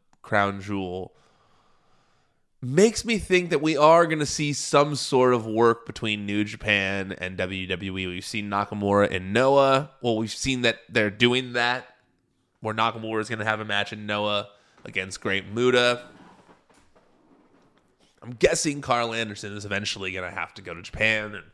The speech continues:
drop his title. So I do think it's gonna feel like a crossover of sorts, but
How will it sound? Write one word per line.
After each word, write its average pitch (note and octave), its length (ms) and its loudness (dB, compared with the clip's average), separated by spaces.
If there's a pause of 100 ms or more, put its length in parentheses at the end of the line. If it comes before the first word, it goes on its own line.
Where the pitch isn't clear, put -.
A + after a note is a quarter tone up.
(640)
drop G#2+ 500 0 (800)
his G#2 280 -10
title. A2+ 840 0 (1080)
So A#2 880 6 (2250)
I A#2 120 -6
do C3 220 -4
think D3+ 160 -2
it's C#3 100 -4
gonna A#2 120 -2
feel A#2 160 0
like A2+ 120 -2
a - 20 -20
crossover A2 580 0
of G2+ 100 -4
sorts, A#2 600 0
but A2 220 -2